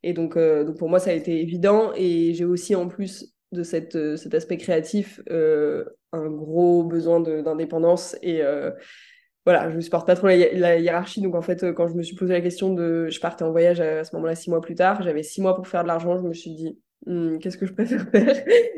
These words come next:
Et je me suis dit, si je, et si je le faisais, euh, par moi-même ? Et voilà, j'ai envie de tenter, euh, il y avait pas te-,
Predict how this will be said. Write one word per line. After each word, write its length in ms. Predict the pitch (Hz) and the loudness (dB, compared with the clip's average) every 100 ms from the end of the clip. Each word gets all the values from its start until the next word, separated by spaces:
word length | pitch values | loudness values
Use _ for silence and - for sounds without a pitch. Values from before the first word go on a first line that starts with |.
| - | -2
Et 360 | 190 170 165 160 | 0 2 0 -4
je 60 | |
me 40 | 165 | -6
suis 160 | - | -6
dit, 140 | 196 202 | -6 -4
si 200 | - 220 | -2 4
je, 540 | 196 185 180 180 175 - | 6 6 4 0 -2 -2
et 100 | 208 | -2
si 240 | 214 240 | 0 2
je 60 | 214 | 4
le 160 | 208 | 4
faisais, 240 | 190 202 202 | 4 2 4
euh, 120 | 185 | 2
par 200 | 180 170 | 0 -2
moi-même ? 400 | 180 175 202 - - - | -2 -2 -4 -8 -12 -6
Et 240 | 170 160 | -4 -2
voilà, 180 | 156 147 | -2 -2
j'ai 80 | 160 | -4
envie 140 | 143 | -6
de 60 | 147 | -6
tenter, 360 | 156 147 160 | -8 -6 -4
euh, 220 | 156 143 - - _ _ - | -4 -6 -8 -12 _ _ -2
il 60 | |
y 20 | |
avait 80 | 170 | 0
pas 140 | 160 156 | 0 0
te-, 180 | 180 | -2